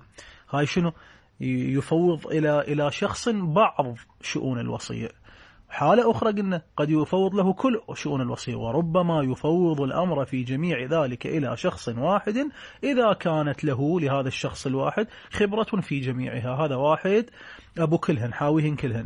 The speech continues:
يعني هو هم يعرف بالفقراء وبالعقارات وبالإجارة وبالعبادات، يعرف بكل الأمور، هذا مرتب يعني. فلا بأس بأن الوصي يقول لهذا الشخص: "يا فلان، تعال أنت صير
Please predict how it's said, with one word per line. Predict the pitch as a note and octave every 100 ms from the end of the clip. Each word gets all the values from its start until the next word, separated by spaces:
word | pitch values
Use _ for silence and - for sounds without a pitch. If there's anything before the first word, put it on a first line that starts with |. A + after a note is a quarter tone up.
| -
يعني | C3 C#3
هو | D3+ D3
هم | D3+
يعرف | C#3 D3
بالفقراء | C#3+ D#3 C#3+ - B2+ A#2+ B2
وبالعقارات | B2+ D3 C3 - C3 B2 B2 B2 C#3+
وبالإجارة | D3 D#3+ D3 C#3+ C#3+ C3 B2+ B2+ B2+ C3
وبالعبادات، | D#3+ D#3+ C#3+ C#3 C3 C#3 - - - -
يعرف | F3+ G3 G#3+ E3
بكل | - G3+
الأمور، | D#3+ C3+ C3 A#2+ - -
هذا | E3 F#3
مرتب | E3 D#3+ F3 - C3+ A#2+
يعني. | A#2+ C3 - _ - - - - - - _ _
فلا | - - D3 D#3+ G#3+ A#3+ - D#3+ D#3 D#3 F3
بأس | D#3 - -
بأن | C#3+ D3 C#3+ C#3+
الوصي | C#3 C3+ - C#3+ C3+
يقول | C3+ D#3 C3
لهذا | C3+ D#3 D#3+
الشخص: | - D#3+ G#3 -
"يا | D3
فلان، | D3 E3 F3 G3+
تعال | - C3 C#3+ C3+
أنت | D3+ C3
صير | B2+ - D#3+ G3+ A#3